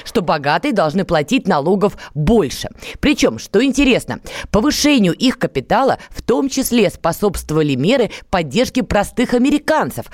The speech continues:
о которых объявил Джо Байден после того, как стал президентом. Дмитрий, ну как мученик марксизма, вы как оцениваете такой разрыв? Богатые богатеют, бедные беднеют, и все это в Соединенных Штатах Америки.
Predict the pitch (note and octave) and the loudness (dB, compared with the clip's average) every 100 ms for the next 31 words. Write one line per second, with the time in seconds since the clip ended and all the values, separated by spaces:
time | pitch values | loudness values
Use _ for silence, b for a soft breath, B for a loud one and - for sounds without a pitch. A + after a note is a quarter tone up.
0 | B B C#3+ C#3+ - C#4 D#4+ - B B | B B -2 -2 0 2 2 -2 B B
1 | D3 D#3 D#3+ B3+ B3+ C#3 D#3 A#2 G3+ A#3 | 0 0 4 2 2 0 0 0 -2 0
2 | B3 - F#3+ A#3+ A#3 E3 G3+ D#3+ - E3+ | -4 0 -2 0 0 0 -2 -6 -2 -2
3 | G#3 - F#3 D3 F#3 C3+ C#3+ B2+ - - | 0 0 0 2 0 2 0 0 -6 -12
4 | B B B - F#3 A3 - - B B | B B B 0 2 2 0 -12 B B
5 | - B3 B3 C#3+ D3 F#3+ B3 - A3 E3+ | -2 -2 0 -4 -2 0 0 2 0 0
6 | G#3+ A3 - D3 A2 - B B B B | -4 -4 -6 -6 -6 -10 B B B B
7 | G#3+ A3 - D3 - B3 G3 D#3+ D#3 D#3+ | 0 0 -2 -4 -2 0 2 2 0 0
8 | F#3 F#3 E3+ D#3 E3 C#3+ - A#2+ D#3+ A#3+ | 0 2 2 2 2 -2 -2 -2 -2 0
9 | C4+ C#3+ A#2+ C3+ C3+ B3 A3+ - - B2+ | -2 -4 -4 -4 -2 2 0 0 -6 0
10 | - D3 B2 G#2 A#2+ E3+ A3 G3+ - B | 0 2 -2 -2 -2 2 2 2 -4 B
11 | - - A#3 B3 G3+ - B2 C3+ D#3+ F3 | -8 -2 0 0 0 -2 0 2 2 0
12 | D3 - C#3 C3+ - - - A2+ A2+ - | -4 -2 -2 -2 -8 -12 -8 -6 -6 -8
13 | - | -16